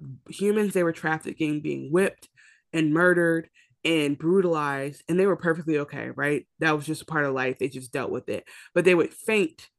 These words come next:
about, like, manners or stuff like that. Like, it was like there was this, there was this duality where they could see so much brutality but still be seen as, like, women in petticoats. And that sur-,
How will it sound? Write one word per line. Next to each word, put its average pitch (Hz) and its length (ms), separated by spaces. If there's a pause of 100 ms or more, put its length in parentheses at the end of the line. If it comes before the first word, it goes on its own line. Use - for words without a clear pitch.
(400)
about, 170 260
like, 160 160
manners 156 760
or 151 140
stuff 175 260
like 147 180
that. 165 140
Like, 170 140
it 190 60
was 185 140
like 175 180
there 185 160
was 185 140
this, 175 280
there 175 140
was 185 120
this 175 160
duality 165 800
where 147 140
they 143 120
could - 180
see 180 240
so - 120
much 175 220
brutality 147 640 (220)
but 156 100
still 170 200
be 165 120
seen 160 260
as, 156 140
like, 147 220
women 151 280
in 139 120
petticoats. 143 600 (280)
And 170 220
that 180 260 (100)
sur-, 170 300